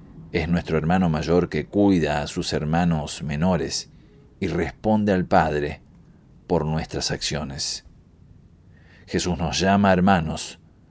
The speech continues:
porque todos nos hemos convertido en hijos de Dios por medio de la fe.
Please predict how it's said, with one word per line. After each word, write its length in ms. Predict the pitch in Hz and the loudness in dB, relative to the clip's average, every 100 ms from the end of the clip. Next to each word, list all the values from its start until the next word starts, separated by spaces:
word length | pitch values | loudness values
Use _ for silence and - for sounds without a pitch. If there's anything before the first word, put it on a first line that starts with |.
| _ - | _ -2
porque 320 | 90 82 90 | 0 0 -4
todos 680 | - 117 92 73 73 - - _ _ _ | 2 6 6 4 -2 -8 -14 _ _ _
nos 180 | 82 80 | -8 -2
hemos 200 | 90 82 | 0 0
convertido 680 | - 80 71 - 87 80 76 | -2 -2 -2 -2 -2 0 -2
en 180 | 73 87 | 0 0
hijos 340 | 98 - 78 | 0 -2 0
de 100 | 80 | 0
Dios 480 | 78 87 85 - - _ _ _ _ _ _ | 2 2 0 -6 -14 _ _ _ _ _ _
por 180 | 87 80 | -2 0
medio 300 | 78 76 69 | -2 -2 -4
de 80 | |
la 120 | 64 62 | -6 -6
fe. 360 | - 67 - | -6 -8 -10